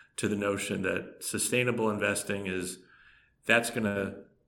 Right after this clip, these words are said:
basically act as an umbrella. And then we're gonna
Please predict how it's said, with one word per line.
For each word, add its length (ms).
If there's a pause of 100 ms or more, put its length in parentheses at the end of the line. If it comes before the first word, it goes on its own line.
(680)
basically 540
act 280
as 120
an 80
umbrella. 640 (180)
And 200
then 160
we're 160
gonna 400